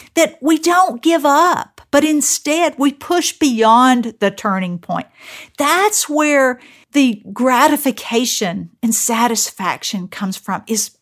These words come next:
moving beyond the turning point. I'm so thankful I ran that turkey trot, that I set a challenging goal for myself, and that I pushed myself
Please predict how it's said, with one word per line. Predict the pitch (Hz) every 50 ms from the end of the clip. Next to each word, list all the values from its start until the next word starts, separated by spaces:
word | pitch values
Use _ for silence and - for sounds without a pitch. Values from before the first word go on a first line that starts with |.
| _ _
moving | 294 240 233 254 277 302 330 330 285 294 269 247
beyond | 226 - 233 214 196 190 202 208 196 196 196 196 190 180 175 170 175 170 - _ _ _ _
the | - 180 175
turning | - - 180 170 170 170 165 156 160
point. | - - - 143 - - _ _ _ _ - - - - _ _ _ _ _ _ _ - - - _ -
I'm | 294 330 349
so | 311 - - - 277 277 302 302
thankful | 302 277 226 226 208 208 - - 185 170 - 214 208 _ _ _ -
I | 233 233
ran | 220 226 233 226 233 233 226
that | 214 185 - -
turkey | - 226 214 214 233 214
trot, | - - 226 226 233 262 294 - _ - - - -
that | 202 214 240 240 233 -
I | 226 226 220 226
set | - - - - - 254 233 226 - - 208
a |
challenging | 208 208 - 220 196 202 196 202 208 208 202 214 208 196 196
goal | 214 202 202 208 220 226
for | 220 - 269
myself, | 269 277 277 277 285 - - 339 330 359 349 - -
and | 247 254 277
that | 285 - - -
I | 254 262 254 - -
pushed | - - - 381 349 - - - 226
myself | 208 196 190 - - - - 180 180 180 - -